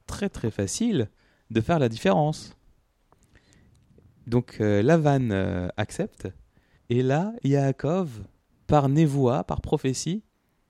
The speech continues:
Hachem lui dévoile une technique pour, pour obtenir des animaux comme il faut.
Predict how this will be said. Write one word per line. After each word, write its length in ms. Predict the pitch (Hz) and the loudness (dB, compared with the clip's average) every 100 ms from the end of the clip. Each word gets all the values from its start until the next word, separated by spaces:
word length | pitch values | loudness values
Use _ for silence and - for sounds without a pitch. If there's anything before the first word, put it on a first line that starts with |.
| _ _ - | _ _ -2
Hachem 400 | 135 - 185 180 | 0 2 0 0
lui 100 | 147 | 0
dévoile 340 | 135 147 165 | 0 2 2
une 160 | 160 139 | 0 -2
technique 680 | - 185 - 139 - - - _ _ - _ _ | -4 -6 -6 -12 -12 -20 -20 _ _ -20 _ _
pour, 280 | - - 143 - | -8 -6 -6 -6
pour 120 | 135 | -2
obtenir 720 | 147 - - 135 131 170 160 107 _ - _ - | -2 -2 -6 -4 -2 -2 -4 -8 _ -20 _ -20
des 300 | 113 110 160 | -4 2 4
animaux 560 | 160 147 131 127 160 208 _ | 4 2 0 2 0 -4 _
comme 180 | - 170 | -2 0
il 80 | 156 | 0
faut. 300 | - 127 | 0 -2